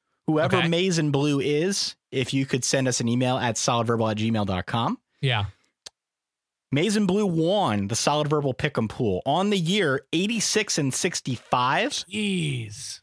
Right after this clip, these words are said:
Speaker 1: That's one game up on Don Riga and Cali G T.
Speaker 2: Well
Speaker 1: and
Speaker 2: done.
Speaker 1: two games up on the David Cutcliffe Buffet,
Speaker 2: Mm,
Speaker 1: Butch
Speaker 2: but the
Speaker 1: Please, Booby Seven,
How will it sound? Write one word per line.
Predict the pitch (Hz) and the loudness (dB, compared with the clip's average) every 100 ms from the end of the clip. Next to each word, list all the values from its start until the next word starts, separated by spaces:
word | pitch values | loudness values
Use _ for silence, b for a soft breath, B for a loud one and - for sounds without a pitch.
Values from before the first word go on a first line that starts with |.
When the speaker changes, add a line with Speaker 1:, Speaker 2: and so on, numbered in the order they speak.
| - | -2
Speaker 1:
That's | 131 139 139 | 0 0 0
one | 139 175 196 | 0 2 2
game | 185 175 170 | 2 2 0
up | - 185 - | 0 -2 -2
on | - 127 120 113 113 - 120 | -2 0 2 0 0 -4 -6
Don | 120 139 156 139 123 | 0 2 2 0 0
Riga | 196 226 233 220 - | 0 2 0 0 0
and | 131 117 | -2 0
Cali | - 156 156 151 | 0 2 2 0
G | 139 127 113 | 0 0 0
T. | - 190 240 269 _ B B B B B | 0 0 0 -2 _ B B B B B
Speaker 2:
Well | 160 | -2
Speaker 1:
and | 143 | -2
Speaker 2:
done. | 127 120 | 0 0
Speaker 1:
two | 120 254 | 2 2
games | 269 196 139 117 117 | 2 2 2 2 0
up | 110 - - | 0 -4 -2
on | 139 127 117 117 117 | 0 2 2 0 0
the | 127 | 0
David | 117 180 202 170 | 2 2 0 0
Cutcliffe | - - - 151 131 - - _ | -2 -2 -2 -2 -2 -6 -18 _
Buffet, | 127 113 180 170 160 156 - B B B | -2 0 2 2 2 0 -4 B B B
Speaker 2:
Mm, | 190 190 139 | -8 -2 0
Speaker 1:
Butch | 233 - | 2 0
Speaker 2:
but | 127 - | -4 -6
the | 180 | -2
Speaker 1:
Please, | 220 254 247 240 233 202 - b b _ - | 0 2 2 2 2 0 -4 b b _ -6
Booby | 120 214 226 214 | 0 2 2 2
Seven, | - 196 170 156 156 | 2 2 2 2 0